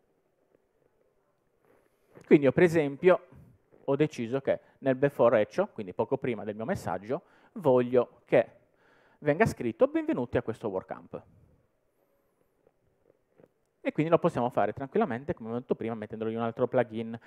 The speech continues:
mettendolo s-, nel nostro function, questa scritta prima del, dell'echo che abbiamo visto prima, ci stamperà "Benvenuti a questo WordCamp".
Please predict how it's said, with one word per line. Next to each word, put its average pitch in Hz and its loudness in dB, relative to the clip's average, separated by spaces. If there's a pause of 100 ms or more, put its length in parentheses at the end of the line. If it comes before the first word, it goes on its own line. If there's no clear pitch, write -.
(160)
mettendolo 120 0
s-, - -18
nel 117 -8
nostro 117 -6
function, 185 -10 (540)
questa 135 -2
scritta 190 -6 (280)
prima 123 -6
del, 110 -2
dell'echo 123 -4
che 110 -14
abbiamo 120 -8
visto 175 -6
prima, 101 -10 (640)
ci 254 -6
stamperà 147 0 (640)
"Benvenuti 214 2
a 120 4
questo 101 -8
WordCamp". 95 -8